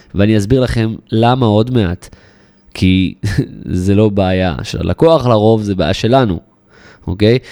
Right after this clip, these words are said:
עכשיו, הערה קטנה לפני שאני ממשיך, כדי שלא תכעסו עליי ממש ממש בפרק הזה. אז בחמש אחוז האלה ש-, שלא אמרתי לכם, זה באמת יש לקוחות מגעילים, אוקיי? יש לקוחות שהם לא נחמדים בכלל, לקוחות שהם חוצפנים. אוקיי, אני מסכים איתכם, יש כאלה, יש אנשים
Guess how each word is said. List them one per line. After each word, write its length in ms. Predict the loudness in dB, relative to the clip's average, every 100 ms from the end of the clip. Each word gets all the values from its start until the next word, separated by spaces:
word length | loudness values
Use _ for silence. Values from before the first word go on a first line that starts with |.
| -6
עכשיו, 200 | -2 2
הערה 220 | 2 2
קטנה 200 | 0 0
לפני 220 | 0 0
שאני 140 | 0 2
ממשיך, 440 | 0 0 0 0 0
כדי 260 | 0 0
שלא 440 | 0 2 4 2 0
תכעסו 380 | -2 -4 0 2
עליי 140 | 2
ממש 400 | 0 0 0 0
ממש 240 | 0 2
בפרק 400 | 0 -2 -4 -4
הזה. 180 | -6 -8 -10 -16 -20 -20 -2
אז 260 | 0 0 -4 -20 -20 -20 -6
בחמש 400 | -2 2 2 2
אחוז 220 | 2 2
האלה 140 | 2
ש-, 100 | 2 2 0 -2
שלא 320 | 0 2 2
אמרתי 320 | 2 0 0
לכם, 260 | 0 0 0
זה 100 | 2
באמת 220 | 2 2
יש 180 | 2 0
לקוחות 300 | -2 -2 -2
מגעילים, 420 | -2 0 0 0
אוקיי? 220 | 0 -2
יש 140 | -2
לקוחות 300 | -6 -2 -2
שהם 100 | 0
לא 80 | -2
נחמדים 340 | -2 0 0 0
בכלל, 300 | 0 2 2
לקוחות 320 | 0 -2 -2
שהם 140 | -2
חוצפנים. 520 | -2 -4 -4 0 -2 -4 -12 -20 -20 -8
אוקיי, 220 | -4 0 0
אני 100 | 0
מסכים 420 | -2 0 2 2
איתכם, 300 | 0 -2 -2
יש 320 | 0 0 0
כאלה, 440 | -2 0 2 0 -2
יש 260 | -4 -6 -4
אנשים 460 | -6 -4 -4 -4